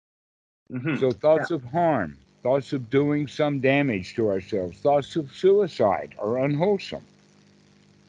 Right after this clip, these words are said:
Speaker 2: And then we can have those kind of thoughts that we know absolutely are wholesome.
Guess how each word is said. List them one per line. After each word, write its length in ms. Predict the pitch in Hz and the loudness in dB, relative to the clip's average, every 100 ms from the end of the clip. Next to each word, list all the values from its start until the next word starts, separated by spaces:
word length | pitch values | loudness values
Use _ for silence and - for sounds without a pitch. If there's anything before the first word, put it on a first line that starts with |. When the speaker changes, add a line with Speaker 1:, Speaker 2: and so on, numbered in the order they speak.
| _ _ _ _ _ - | _ _ _ _ _ -4
Speaker 2:
And 140 | 113 | 0
then 240 | 113 165 202 | 4 4 4
we 100 | 190 | 0
can 200 | 170 147 | -2 -6
have 340 | 143 156 143 | -2 0 0
those 220 | 139 135 | 0 -2
kind 280 | - 139 131 | 0 -2 0
of 80 | 127 | -2
thoughts 340 | - 139 127 | -2 -2 -2
that 120 | - 131 | -4 -2
we 120 | 127 | 0
know 260 | 139 151 | 2 4
absolutely 800 | 156 160 - 165 160 233 135 117 | 4 4 2 -2 0 -4 -4 0
are 280 | 120 143 220 | 0 2 0
wholesome. 460 | 156 101 87 - | 0 -4 -4 -14